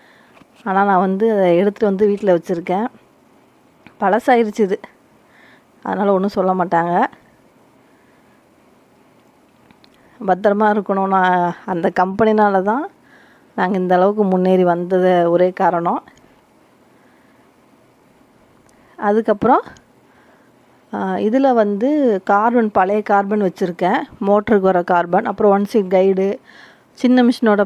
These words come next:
பாபின் கேஸு, அதெல்லாமே இதுல போட்டு வச்சிருக்கேன். தேவைப்படும். ஆ, எங்க மாமியாரோட மிஷின் வந்து இருக்கு வீட்ல. அது வந்து சின்ன மிஷின் தான், அதனால எதையும் நான் தூக்கி போடல. நான் யூஸ் பண்ணது தான் பழகும்போது, அதெல்லாமே அப்படியே வச்சிருக்கேன்.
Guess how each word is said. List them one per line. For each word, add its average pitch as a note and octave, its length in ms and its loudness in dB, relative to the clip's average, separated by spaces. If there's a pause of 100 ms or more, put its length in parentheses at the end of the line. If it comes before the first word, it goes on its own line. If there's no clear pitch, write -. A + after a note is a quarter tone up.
பாபின் G3 440 0
கேஸு, G#3 220 -4
அதெல்லாமே F#3+ 600 0 (300)
இதுல F#3+ 220 -6
போட்டு G3+ 300 -2
வச்சிருக்கேன். G3 520 -4
தேவைப்படும். G3+ 720 2 (640)
ஆ, F#3+ 160 0
எங்க F#3 200 0
மாமியாரோட G#3 720 2
மிஷின் G3 320 0
வந்து G3+ 340 0
இருக்கு G3+ 300 2
வீட்ல. F#3+ 440 0 (720)
அது G3+ 140 2
வந்து A3 180 4
சின்ன A3+ 260 2
மிஷின் G3+ 360 -2
தான், F#3 180 -6 (680)
அதனால G3 280 0
எதையும் G#3 260 4
நான் G#3 140 -2
தூக்கி A3+ 280 -4
போடல. F#3+ 500 0 (360)
நான் F#3+ 280 0
யூஸ் B3 260 -2
பண்ணது A3 260 0
தான் G#3 260 -2
பழகும்போது, F#3 640 -2 (580)
அதெல்லாமே G3 500 -2
அப்படியே G3+ 300 0
வச்சிருக்கேன். F3+ 600 -4